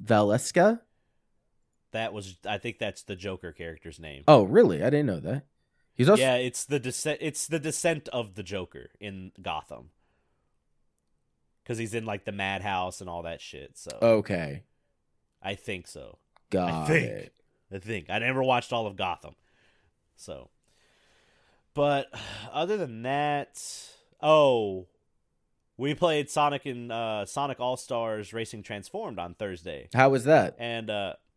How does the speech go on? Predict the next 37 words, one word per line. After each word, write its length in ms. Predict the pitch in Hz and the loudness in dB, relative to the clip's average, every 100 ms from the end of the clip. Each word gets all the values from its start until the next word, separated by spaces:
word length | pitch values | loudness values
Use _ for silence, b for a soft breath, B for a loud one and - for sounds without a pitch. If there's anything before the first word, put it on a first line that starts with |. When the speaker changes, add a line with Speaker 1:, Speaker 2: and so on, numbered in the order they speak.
| _ _ - | _ _ -6
Speaker 2:
it's 160 | 202 | -4
still 240 | - 269 302 | -2 0 0
a 40 | |
good 200 | 208 202 | -2 -4
game. 340 | 127 208 202 135 | -2 0 0 -2
I 80 | |
just, 260 | 131 165 - | -4 -6 -2
like, 200 | 175 113 | -2 -2
gotta 240 | 120 147 | -2 0
learn 280 | 131 110 139 | 0 -2 -4
it. 160 | 90 - _ | -8 -12 _
That's 200 | 107 123 | -8 -6
the 100 | - | -6
problem, 400 | - 127 120 101 | -4 -2 -2 -6
is 100 | 92 | -12
just, 180 | 101 - | -12 -10
like, 220 | 98 90 - _ _ _ _ - | -8 -8 -10 _ _ _ _ -8
we 140 | 127 | -6
got, 280 | 127 151 131 | 0 0 2
we 120 | 143 | -2
s-, 120 | 151 | -4
we 220 | - 135 139 | -6 -10 2
got 220 | 165 220 | 2 2
into 180 | 196 190 | 0 -4
a 60 | |
room. 180 | 143 131 | -2 -8
Scotty 320 | - 151 180 | -4 0 0
and 80 | 170 | 0
I 80 | 143 | -2
were 100 | 117 | -2
playing, 280 | - 123 107 | -6 -8 -6
and 80 | 101 | -8
we 80 | |
got 220 | 104 135 160 | -2 -2 -2
into 180 | 156 | -6
a 80 | 131 | -6
room, 460 | 101 113 120 95 | -6 -8 -8 -10